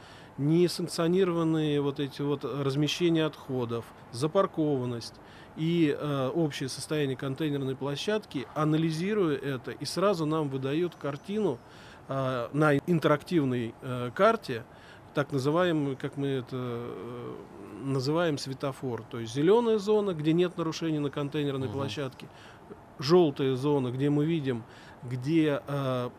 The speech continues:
Speaker 1: есть предпосылки к нарушениям, и красная зона, где эти нарушения уже отфиксированы. Таким образом, в первую очередь мы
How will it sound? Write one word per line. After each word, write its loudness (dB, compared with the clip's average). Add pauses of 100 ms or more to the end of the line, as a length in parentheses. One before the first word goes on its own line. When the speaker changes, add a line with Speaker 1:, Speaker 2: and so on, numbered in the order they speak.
(180)
Speaker 1:
есть 2
предпосылки 0
к -12
нарушениям, -2
и 0 (260)
красная 2
зона, 2
где 0 (240)
эти -2 (440)
нарушения 6
уже 4
отфиксированы. -2 (460)
Таким 0
образом, 2
в -8
первую 6
очередь -2
мы 0